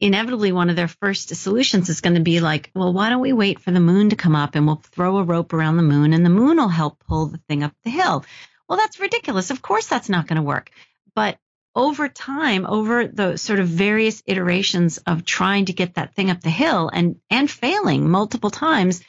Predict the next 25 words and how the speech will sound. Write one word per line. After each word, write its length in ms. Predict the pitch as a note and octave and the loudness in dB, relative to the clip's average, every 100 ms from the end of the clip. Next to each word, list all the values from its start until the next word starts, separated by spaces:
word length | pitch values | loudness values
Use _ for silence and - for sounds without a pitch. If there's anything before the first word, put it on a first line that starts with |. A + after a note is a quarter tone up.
| - - - _ - | -20 -20 -20 _ -4
they 360 | E3 G3 A#3 | 0 2 2
learn 400 | A#3+ G3+ F#3 F#3 | 0 2 0 0
what 220 | F3+ C#3 - | -2 -4 -4
does 240 | F3 F#3 | -4 -2
work 320 | A3 B3 - _ _ - | -4 -6 -10 _ _ -2
and 120 | F3+ | 0
what 220 | F3+ F3+ - | 2 -2 -4
doesn't. 440 | D3 C#3+ - - _ _ - | -4 -2 -6 -12 _ _ 0
And 100 | F3+ | 2
they 120 | F3 | 4
won't 400 | E3+ G#3 C4+ - | 4 2 2 0
repeat 600 | G#3+ G#3+ - A3+ E3+ - - F3 | -8 -6 -2 0 0 -4 -10 -2
those 500 | F3 F3 F3 F3+ - _ _ | 2 4 2 0 -6 _ _
failures, 540 | G3 A3 A3 D3 D3 C3+ _ _ - | -2 0 2 0 -2 -8 _ _ -2
those 260 | F3 F3 - _ _ | 0 0 -4 _ _
mistakes, 800 | E3+ E3+ - - F3+ C3+ A#2 - | -2 -2 -4 -2 0 0 -6 -6
those 520 | F3 E3+ E3+ E3+ - _ _ _ _ _ _ - | 0 2 2 0 -6 _ _ _ _ _ _ -2
failed 280 | G3 G3+ G3 | 0 0 -4
attempts 560 | F#3+ G3+ F#3 - - | -4 -2 -2 -4 -8
that 220 | - F3 - | -4 -4 0
were 120 | E3+ | -2
flawed 480 | - F#3 F#3+ G#3 F3+ | -2 -2 0 0 0
in 160 | D3 | -2
some 260 | - C#3+ C#3 | -4 -4 -2
way. 380 | C#3 A#2+ D3+ | -2 -4 -6